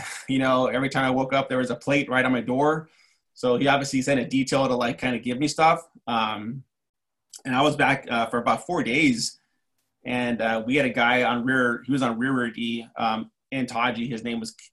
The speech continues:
Captain Chapman. And so I just told him, I said, "Sir, like, what do I have to do to get back to Taji?" And he laughed at me. He's like, <laughs> "You're not gonna go back there, bro." He's like, "You were shot, like, nine days ago." He's like, he's like, "You can't even walk right." And I'm like, I remember I was getting really upset.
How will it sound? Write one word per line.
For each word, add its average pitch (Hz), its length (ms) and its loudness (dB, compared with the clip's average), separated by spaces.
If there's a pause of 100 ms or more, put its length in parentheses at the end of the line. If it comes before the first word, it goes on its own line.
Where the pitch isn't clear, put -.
Captain 135 320 0
Chapman. 123 600 -2 (320)
And 117 120 -8
so 120 400 0 (480)
I 139 140 2
just 151 180 2
told 143 200 6
him, 127 80 2
I 127 80 2
said, 123 180 -4
"Sir, 147 240 0
like, 120 220 2
what 127 140 0
do 139 80 2
I 131 80 4
have 127 180 4
to 117 120 -4
do 120 180 0
to 113 100 -4
get 117 200 -4
back 113 200 0
to - 80 -8
Taji?" 123 540 -2 (520)
And 117 120 -10
he 131 100 2
laughed 123 320 0
at 113 80 -2
me. 113 140 -4
He's 120 180 -6
like, 123 180 0
<laughs> - 220 -6
"You're 147 80 -2
not - 80 -4
gonna 123 140 -2
go 113 80 -8
back 113 320 -4
there, 95 140 -8
bro." 113 380 -4 (440)
He's 139 120 -4
like, 151 120 -2
"You 170 60 -2
were 170 60 0
shot, 175 240 2
like, 175 140 4
nine 180 200 4
days 196 220 2
ago." 117 420 -4 (160)
He's 143 140 0
like, 139 180 2
he's 147 220 0
like, 139 140 -2
"You 165 100 -4
can't 175 180 4
even 147 140 2
walk 170 240 4
right." 110 300 -6 (880)
And 139 140 0
I'm 139 200 4
like, 127 420 2
I 135 60 0
remember 147 320 2
I 143 40 0
was 160 120 4
getting 196 180 2
really 139 160 2
upset. 113 400 -4